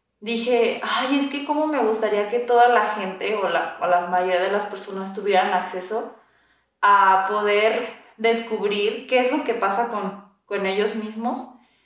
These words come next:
y así poder ser un poquito más empáticos y compasivos con nosotros mismos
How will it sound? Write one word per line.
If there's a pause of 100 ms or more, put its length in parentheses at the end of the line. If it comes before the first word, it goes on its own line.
(260)
y
así
poder
ser
un
poquito
más (600)
empáticos
y
compasivos
con
nosotros
mismos